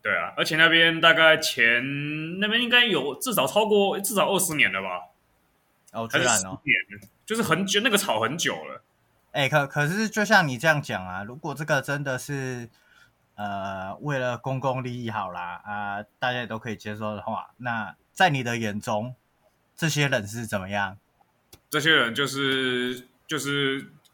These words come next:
Speaker 1: 给他一个更好的价格啊。
Speaker 2: 哦，所以你的意思就是政府不愿意出钱，
Speaker 1: 那政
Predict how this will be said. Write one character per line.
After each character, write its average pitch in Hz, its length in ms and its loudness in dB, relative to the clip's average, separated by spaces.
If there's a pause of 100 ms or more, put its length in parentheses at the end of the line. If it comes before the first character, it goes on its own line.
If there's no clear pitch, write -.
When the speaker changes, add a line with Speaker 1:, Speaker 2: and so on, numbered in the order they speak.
(220)
Speaker 1:
给 123 120 0
他 147 220 4
一 139 100 4
个 127 100 0
更 127 220 -2
好 107 180 -2
的 101 100 -6
价 104 260 2
格 - 100 -14
啊。 - 180 -18 (440)
Speaker 2:
哦， 104 260 -6
所 147 160 2
以 - 20 4
你 127 140 -2
的 123 140 0
意 135 60 -2
思 117 180 -8
就 123 120 -4
是 113 140 -8
政 120 240 2
府 98 240 -10
不 113 160 -8
愿 117 200 -2
意 113 40 -4
出 117 180 -8
钱， 107 300 -10 (640)
Speaker 1:
那 240 100 6
政 226 180 4